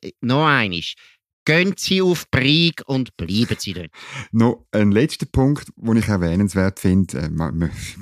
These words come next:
Speaker 2: ist nat-, hat natürlich mit meiner persönlichen Betroffenheit zu tun. Oder das ist wirklich ein wichtiger Entscheid, aber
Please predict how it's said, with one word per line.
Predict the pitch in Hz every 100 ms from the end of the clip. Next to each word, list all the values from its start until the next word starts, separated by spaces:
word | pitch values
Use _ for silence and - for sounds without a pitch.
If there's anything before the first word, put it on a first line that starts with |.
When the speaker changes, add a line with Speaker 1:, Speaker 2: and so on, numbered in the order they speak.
| -
Speaker 2:
ist | 85
nat-, | 87 98
hat | 196
natürlich | 87 92 90
mit | 80
meiner | 90 85
persönlichen | 92 85 82 82 76
Betroffenheit | - 82 - 82 85
zu | -
tun. | 82 76 - - - -
Oder | 120
das | 147
ist | 117
wirklich | 165 - 139
ein | 117
wichtiger | 151 - 123 113
Entscheid, | 101 - 87 127 -
aber | - 87 147